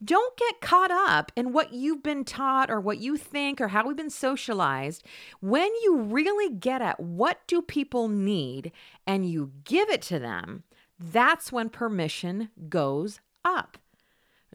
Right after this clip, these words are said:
Jurors at the beginning need you to get to the point. They need to get,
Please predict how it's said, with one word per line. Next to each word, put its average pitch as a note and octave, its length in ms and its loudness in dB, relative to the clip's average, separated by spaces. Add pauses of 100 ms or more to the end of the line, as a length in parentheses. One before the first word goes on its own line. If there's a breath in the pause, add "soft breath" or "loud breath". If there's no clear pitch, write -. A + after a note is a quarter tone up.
(100)
Jurors G3+ 720 0
at - 160 -4
the E3+ 80 -2
beginning E3 880 -2
need F3 260 -4
you E3+ 100 -4
to C#3+ 100 -8
get C#3 380 -4
to F#3 100 -10
the E3 100 -6
point. C3+ 400 -12 (240)
They E3 100 -6
need E3 180 -4
to D#3 60 -14
get, - 260 -6